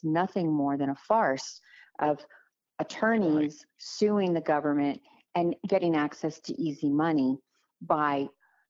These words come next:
Speaker 1: by suing the government, knowing that the government is not going to engage with them. And, and the other part of it is, and, and this is why we discussed this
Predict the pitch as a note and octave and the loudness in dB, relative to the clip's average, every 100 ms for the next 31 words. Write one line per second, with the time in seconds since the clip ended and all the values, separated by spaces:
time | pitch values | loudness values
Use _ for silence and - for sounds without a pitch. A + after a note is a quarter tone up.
0 | _ - D3+ D3+ - - A#3 A3 E3+ E3 | _ -4 -2 -2 -6 -2 0 2 0 0
1 | D#3 D#3 C#3+ E3 D#3+ D#3 D#3+ D3+ D#3+ D#3 | 2 0 0 0 2 2 2 0 -2 0
2 | D3+ D3 C#3+ C#3+ C#3 D#3+ C#3+ D3 - C#3+ | 2 2 2 0 0 0 0 -2 -4 -2
3 | C#3 C3 C3 B2+ B2 A#2+ - C3+ - C3 | 0 0 -2 0 -4 -6 -6 -6 -2 0
4 | C3+ D3+ G#3+ A3 A#3+ C4 E4 - E3 D3 | 0 0 0 2 2 2 0 -2 -4 -2
5 | C#3+ C#3+ C#3+ C#3+ C#3+ C3+ D#3 D3+ D3+ E3 | -2 -2 -2 -2 -2 -2 0 0 0 -4
6 | E3 - E3 D3+ D3 C#3+ D3 - D3 - | -4 -4 -2 0 -2 -4 -8 -4 -6 -4
7 | D3 - | -8 -8